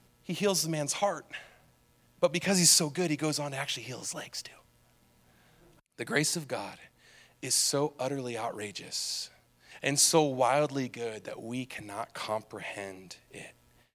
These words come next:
The man didn't deserve a miracle. The man didn't deserve his sins to be forgiven. But God, through Jesus, bestows upon him this beautiful grace, this wild, crazy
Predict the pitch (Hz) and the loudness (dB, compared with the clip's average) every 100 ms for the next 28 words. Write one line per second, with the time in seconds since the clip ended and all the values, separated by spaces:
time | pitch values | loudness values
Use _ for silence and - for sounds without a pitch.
0 | _ _ _ _ _ 135 139 160 165 156 | _ _ _ _ _ -2 4 4 4 2
1 | 143 123 127 123 113 110 107 - 127 135 | 0 -2 -2 -2 -6 -6 -6 -4 -4 -4
2 | 127 131 147 143 123 113 127 110 - - | -2 -2 0 -4 -4 -2 -2 -2 -2 -2
3 | 131 175 165 120 - 104 98 92 92 - | -2 -4 -6 -8 -8 -10 -12 -16 -18 -18
4 | - - - - 135 156 131 - - - | -20 -18 -14 -8 -4 -4 -6 -20 -18 -10
5 | 147 135 - 147 135 127 - - - - | -8 -4 -4 -4 -4 -2 -4 -8 -20 -6
6 | 143 - - 151 170 160 156 - 151 147 | 0 2 2 0 0 0 -4 -6 -4 -4
7 | 120 117 107 101 131 - - _ _ 151 | -6 -10 -12 -8 -2 0 -2 _ _ -10
8 | 156 202 196 - 131 120 110 95 - - | -6 -4 -4 -6 -10 -8 -10 -6 -6 -6
9 | - - - 160 160 139 123 143 160 185 | -6 -14 -8 -2 -2 -2 -2 0 4 4
10 | 180 160 - - - - - 180 185 160 | 4 2 -6 -16 -12 -6 0 2 2 -2
11 | 170 175 | -6 -8